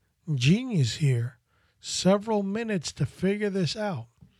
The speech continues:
Some of 'em may never figure it out, but they're performing for the camera.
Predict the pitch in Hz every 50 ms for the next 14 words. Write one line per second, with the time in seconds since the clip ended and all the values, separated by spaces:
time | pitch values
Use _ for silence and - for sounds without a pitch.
0 | - _ _ _ _ _ - _ _ - - - - 214 247 247 226 160 127 143
1 | 143 147 170 190 175 147 156 170 175 180 190 240 269 254 226 160 - - - 139
2 | 117 127 117 110 107 104 104 101 98 - - - _ _ _ _ _ _ _ _
3 | _ _ _ _ _ _ _ - - 123 117 - 147 165 202 202 - - 185 165
4 | - - 220 233 240 196 143 120 110 117 120 113 - - 147 127 151 147 - -
5 | 190 202 165 113 92 - - -